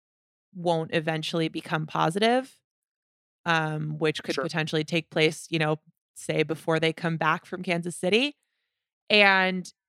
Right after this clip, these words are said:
Speaker 1: in that context, especially when you read about things that the Patriots are doing, like they're taking two planes and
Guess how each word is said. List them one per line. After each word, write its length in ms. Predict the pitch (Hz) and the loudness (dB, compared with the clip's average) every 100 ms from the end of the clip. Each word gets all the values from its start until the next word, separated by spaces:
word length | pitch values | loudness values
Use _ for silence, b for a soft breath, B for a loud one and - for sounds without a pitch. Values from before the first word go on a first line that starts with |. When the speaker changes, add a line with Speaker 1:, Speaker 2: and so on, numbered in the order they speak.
| _ - | _ 0
Speaker 1:
in 220 | 220 226 | 0 0
that 240 | 233 254 - | -2 -4 -6
context, 1200 | 226 240 226 185 156 156 - - - - - - _ _ _ _ _ _ _ - | -4 -4 -4 -2 -2 -2 -6 -18 -18 -16 -18 -20 _ _ _ _ _ _ _ -4
especially 640 | 185 - - 190 - 190 175 | -4 -2 -2 -2 0 2 2
when 140 | 175 | 2
you 120 | 175 | 0
read 240 | 165 170 170 | 0 4 4
about 360 | 170 160 156 | 4 2 0
things 260 | 175 160 156 | -2 -2 -2
that 100 | 165 | -6
the 60 | - | -4
Patriots 420 | 170 151 160 160 | -4 -2 -4 -2
are 80 | 160 | -2
doing, 340 | 165 160 156 | 0 0 2
like 160 | 151 - | 0 0
they're 100 | 160 | -2
taking 340 | - 160 160 | -2 -2 -2
two 240 | - 175 151 | 0 0 0
planes 760 | - 151 151 156 196 226 - _ _ _ - | 0 -4 0 0 0 -4 -8 _ _ _ 2
and 600 | 170 156 156 156 151 | 4 4 2 -2 -4